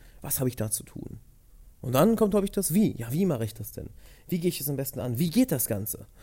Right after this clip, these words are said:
Und das ist auch das, was uns häufig am meisten aushält-, aufhält, nicht wahr? Wir wissen häufig nicht, was genau wir wollen, was genau wir erreichen wollen.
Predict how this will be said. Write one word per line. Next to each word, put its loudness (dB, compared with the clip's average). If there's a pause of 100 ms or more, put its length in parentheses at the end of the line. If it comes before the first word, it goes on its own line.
(100)
Und 4
das 8
ist 2
auch 0
das, 0
was -4
uns 2
häufig 4
am 4
meisten 0
aushält-, 2
aufhält, 0
nicht -8
wahr? 0
Wir 2
wissen 2 (680)
häufig -4
nicht, -10 (300)
was -6
genau -2
wir 0
wollen, 0
was 0
genau 0
wir 0
erreichen -4
wollen. 0